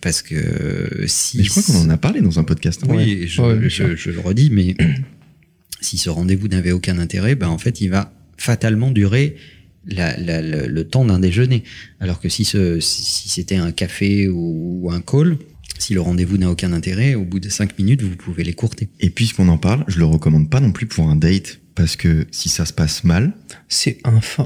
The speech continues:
Speaker 3: infernalement
Speaker 2: tu
Speaker 3: long.
Speaker 2: fais l'entrée, le plat, le dessert,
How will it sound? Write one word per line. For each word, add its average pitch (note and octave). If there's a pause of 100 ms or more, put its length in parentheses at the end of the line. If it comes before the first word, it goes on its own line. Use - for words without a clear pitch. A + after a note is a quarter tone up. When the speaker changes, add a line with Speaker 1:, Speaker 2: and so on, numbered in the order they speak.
Speaker 3:
infernalement B2
Speaker 2:
tu A#2
Speaker 3:
long. A2
Speaker 2:
fais G#2+
l'entrée, F2+ (380)
le G2
plat, G2+ (280)
le A2
dessert, C3+